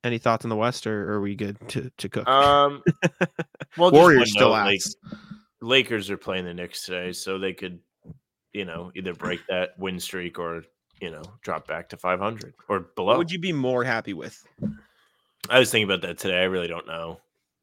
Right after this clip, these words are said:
Speaker 1: Hmm. Interesting.
Speaker 2: I, I can't, I have to reference the hater power rankings, and the Lakers will forever be at the top.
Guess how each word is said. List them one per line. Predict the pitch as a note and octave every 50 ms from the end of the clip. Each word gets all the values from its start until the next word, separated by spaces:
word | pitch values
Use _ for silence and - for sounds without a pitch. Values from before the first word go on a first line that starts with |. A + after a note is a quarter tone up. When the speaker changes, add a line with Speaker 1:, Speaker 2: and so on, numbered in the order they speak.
| _ _ _ _ _ _ _ _
Speaker 1:
Hmm. | B2+ A#2 G#2+ G#2 _ _ _ _ _ _ _ _ _ _ _ _ _ _ _ - - - - _
Interesting. | C#3 C3+ - A2 - - A#2+ - _ _ - - - - -
Speaker 2:
I, | A#2 B2 A#2+ A#2+ -
I | - A#2+ B2
can't, | A#2 - - D3+ C3+ B2+ A#2+ - - _ -
I | A#2+ C3+
have | C#3+ D3+ D3 -
to | B2+ A#2+
reference | A#2+ A2+ G#2+ A2+ G#2 G2 - -
the | G2
hater | F#2 G#2+ G2 F#2 F2
power | - - F#2 F2+ F2 E2+ E2 E2
rankings, | E2 E2+ E2 - E2 E2 E2+ E2+ - G2
and | F#2+ F#2 F#2 F2
the | G2 F#2+
Lakers | G2+ A2+ A#2 A2 A2 A2 G2+ F#2+ F2+ E2 - - - - _ _ _ _ _ _ G#2+ A2
will | G#2 G2 F#2
forever | - - G#2 G2 F#2 F2+ F#2+
be | F#2 G2
at | G2 -
the | -
top. | - - A#2 A2+ G2+ G2+